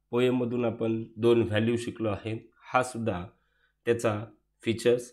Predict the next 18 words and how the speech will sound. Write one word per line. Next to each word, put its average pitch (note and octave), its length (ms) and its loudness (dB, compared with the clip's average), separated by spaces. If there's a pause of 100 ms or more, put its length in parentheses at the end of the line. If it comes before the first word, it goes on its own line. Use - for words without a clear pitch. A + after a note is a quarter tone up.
(120)
म्हणजे G#2 200 -2
हे B2 180 0
सुद्धा A2+ 280 0
त्याचं G2+ 320 -6
वैशिष्ट्य G2 500 -6
आपण A#2 220 -4 (280)
सांगू F2+ 280 -4
शकतो. - 360 -16 (1300)
Why F3+ 240 6 (180)
I B2+ 120 8
like A#2 320 4
this G#2+ 200 -2 (120)
poem? F2 240 -4 (600)
हा A#2+ 320 2
पॉइंट A2+ 500 -2 (240)
खूप A#2 220 -10
महत्त्वाचा G#2+ 540 -2
आहे F#2 240 -4